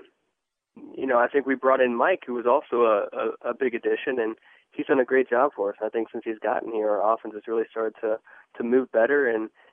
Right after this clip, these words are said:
and as a team, we've, we've gained confidence through that. So, um, you know, you have to be careful when you're, when you start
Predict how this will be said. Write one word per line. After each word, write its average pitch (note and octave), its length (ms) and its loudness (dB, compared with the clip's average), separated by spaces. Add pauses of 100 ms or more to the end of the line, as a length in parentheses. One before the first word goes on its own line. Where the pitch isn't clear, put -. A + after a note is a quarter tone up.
and A2+ 120 2
as A#2 120 2
a - 160 -8
team, B2+ 160 2
we've, A#2 220 0
we've A#2+ 200 -8
gained A#2 240 -4
confidence A2+ 440 -2 (100)
through G2 180 -10
that. F#2 200 -6 (140)
So, G#2+ 300 2 (580)
um, G2+ 500 2 (360)
you A#2 100 -4
know, A#2+ 380 2 (400)
you C#3+ 180 -8
have D#3+ 160 2
to - 100 -16
be C#3 120 -8
careful D#3+ 460 2
when A#2 160 0
you're, A2 320 -2
when A#2+ 140 -8
you A2 120 -8
start B2 220 -2